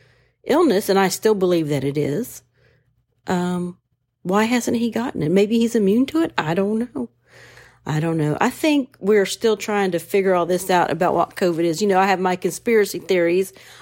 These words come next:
I'll go from one end of the extreme to the other about this co-, this whole covid mess. You know, I'll go to believing that this isn't, you know, it's just a head cold, it's just the flu, and they're renaming it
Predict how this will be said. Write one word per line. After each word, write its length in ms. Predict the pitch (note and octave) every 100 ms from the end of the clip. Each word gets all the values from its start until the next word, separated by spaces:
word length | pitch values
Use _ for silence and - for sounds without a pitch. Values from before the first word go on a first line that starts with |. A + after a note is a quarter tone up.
| -
I'll 160 | B3+
go 300 | B3+ C4 B3
from 260 | B3 G3 F#3
one 380 | G#3+ A#3 B3 A3+
end 340 | A#3 A#3 A3+
of 160 | G#3+ G3
the 60 |
extreme 420 | G3 - G#3 G#3+ G#3
to 100 | F3+
the 100 | G#2+
other 300 | E3+ E3+ D#3+
about 380 | E3 E3+ -
this 160 | D#3 -
co-, 240 | - -
this 180 | - E3+
whole 180 | G3 E3
covid 360 | E3 E3+ F3 E3+
mess. 400 | D#3+ D#3+ - - - - - - - - -
You 100 | A3+
know, 180 | G3+ F#3
I'll 100 | F#3
go 240 | G3 F#3+
to 180 | G3 -
believing 500 | E3 F3 F#3 F3+ F3
that 260 | E3 - F#3
this 180 | G#3+ A3+
isn't, 420 | G#3 G3+ - -
you 160 | F#3
know, 220 | D3 C#3+ - _ _ -
it's 160 | F#3+
just 220 | A#3+ A3+ F#3
a 80 |
head 260 | F3 A3 G3
cold, 320 | G#3+ G3+ G3+
it's 120 | F#3
just 200 | E3+ D#3
the 60 | D3
flu, 400 | - A#3 A3 A3+
and 100 | F#3+
they're 160 | E3 D#3
renaming 640 | E3 E3 F#3+ A3+ A#3 A#3
it 260 | A3+ F#3+